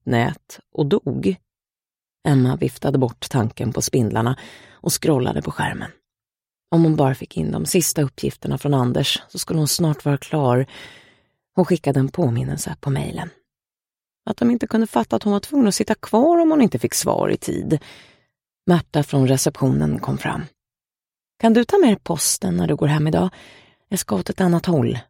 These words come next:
sa hon. "Jag blir sen, så jag hinner inte innan lådan töms", sa Emma och flackade med blicken.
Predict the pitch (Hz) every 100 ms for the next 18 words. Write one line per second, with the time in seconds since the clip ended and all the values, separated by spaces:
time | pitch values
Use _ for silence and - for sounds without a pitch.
0 | _ - 98 143 - _ _ _ _ _
1 | _ - 220 196 185 180 156 - 185 160
2 | 147 147 - - - _ 208 185 196 185
3 | 156 123 - - 156 151 156 156 147 143
4 | 143 143 139 92 - - - - - -
5 | 156 120 127 123 - - - - - 165
6 | - 143 135 - 156